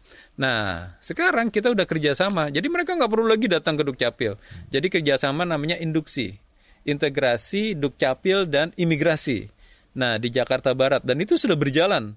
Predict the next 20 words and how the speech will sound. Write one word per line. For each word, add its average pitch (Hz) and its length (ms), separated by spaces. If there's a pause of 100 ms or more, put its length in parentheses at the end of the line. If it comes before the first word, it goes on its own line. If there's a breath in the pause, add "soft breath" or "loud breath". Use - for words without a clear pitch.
(340 soft breath)
eh, 131 320
di 135 160
tahun 143 560
dua 131 160
ribu 131 240
dua 131 240
dua 131 240
ini, 127 320
eh, 165 160
dua, 147 160
dua 147 240
ribu 143 240
satu 151 240
akhir 135 320
kemarin 156 400
sudah 139 320
berjalan 131 400
di 131 100
kita, 143 400 (440 loud breath)
ya, 143 240